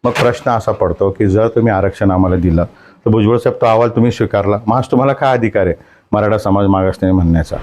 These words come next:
आणि त्यांच्या प्रामाणिकपणावर माझा प्रश्न आहे का? ते मुळीच नाही, कारण फार दिवसांनी मराठा समाजाला संघटित करून मुंबईला नेणारा एक चांगलं नेतृत्व आमचं आहे.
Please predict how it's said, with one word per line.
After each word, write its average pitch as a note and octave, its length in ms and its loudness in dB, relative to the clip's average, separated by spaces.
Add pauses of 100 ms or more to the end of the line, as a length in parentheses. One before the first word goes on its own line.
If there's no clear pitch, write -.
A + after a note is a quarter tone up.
(140)
आणि - 120 0
त्यांच्या - 320 0
प्रामाणिकपणावर G#2+ 680 0
माझा G#2+ 200 0
प्रश्न G2 360 -4
आहे F2+ 120 0
का? F2 200 -2
ते - 120 -4
मुळीच F#2+ 420 0
नाही, D2+ 200 -2
कारण F#2+ 200 0
फार F#2+ 220 0
दिवसांनी G2 540 0
मराठा F#2 340 0
समाजाला F2+ 440 0
संघटित F2 420 -2 (100)
करून F#2 180 0
मुंबईला F2+ 420 2
नेणारा F2 520 0 (840)
एक F#2+ 120 -6
चांगलं F#2 340 0
नेतृत्व F2+ 380 -2
आमचं D#2+ 300 -4
आहे. A#2+ 120 -6